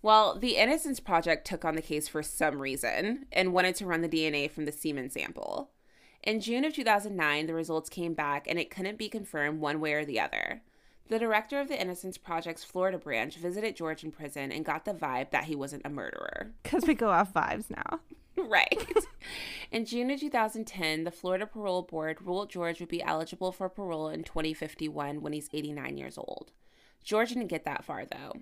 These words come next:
Speaker 1: He died in prison in two thousand fifteen. Glenda and his two daughters couldn't make sense of it and never believed he could do something like this.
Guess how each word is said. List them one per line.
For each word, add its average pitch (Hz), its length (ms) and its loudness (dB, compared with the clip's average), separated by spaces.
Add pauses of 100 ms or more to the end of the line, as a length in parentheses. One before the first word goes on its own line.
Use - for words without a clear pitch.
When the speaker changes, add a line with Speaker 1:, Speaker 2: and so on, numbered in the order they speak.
(120)
Speaker 1:
He 202 200 -8
died 175 260 6
in 214 120 -2
prison 160 320 -2
in 156 100 -2
two 151 120 -12
thousand 143 300 -6
fifteen. - 680 -10 (540)
Glenda 220 240 4
and 285 180 4
his 254 120 -2
two 226 160 -2
daughters 170 380 2
couldn't 190 240 -6
make 180 180 -2
sense 151 280 -6
of 151 100 -8
it 151 160 2
and 160 160 0
never 160 240 0
believed 156 340 -4
he 160 80 -6
could 131 160 -8
do 139 140 -2
something - 380 -10
like 80 220 -14
this. - 420 -10